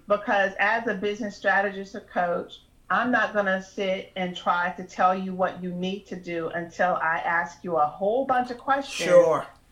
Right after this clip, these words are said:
Speaker 1: to diagnose where you are.
Speaker 2: Right.
Speaker 1: And
Speaker 2: Yeah.
Speaker 1: to also determine
Speaker 2: Mm-hmm.
Speaker 1: where you wanna be. And
Speaker 2: Right.
Speaker 1: so when I look at where a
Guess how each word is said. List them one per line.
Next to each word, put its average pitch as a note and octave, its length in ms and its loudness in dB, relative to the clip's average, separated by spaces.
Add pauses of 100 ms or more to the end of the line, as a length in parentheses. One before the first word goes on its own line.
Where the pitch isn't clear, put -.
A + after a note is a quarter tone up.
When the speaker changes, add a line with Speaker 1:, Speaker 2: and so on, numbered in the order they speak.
(120)
Speaker 1:
to F#3+ 160 -2
diagnose G3 880 0
where F#3 280 0
you E3 300 -8
are. D#3+ 360 0
Speaker 2:
Right. D#3+ 460 -2
Speaker 1:
And F#3 580 2 (160)
Speaker 2:
Yeah. D#3+ 240 0
Speaker 1:
to F3 280 0 (120)
also G#3 580 2
determine F#3+ 840 0
Speaker 2:
Mm-hmm. F3+ 260 -4 (160)
Speaker 1:
where G#3 720 0
you G3 300 -6
wanna F#3 420 0
be. F3 380 -10
And F#3 160 0
Speaker 2:
Right. D3 160 -4
Speaker 1:
so F#3 480 2 (200)
when G3+ 240 4
I F3+ 200 4
look A#3 360 -4
at F#3 480 0
where G3 340 2
a F3+ 240 0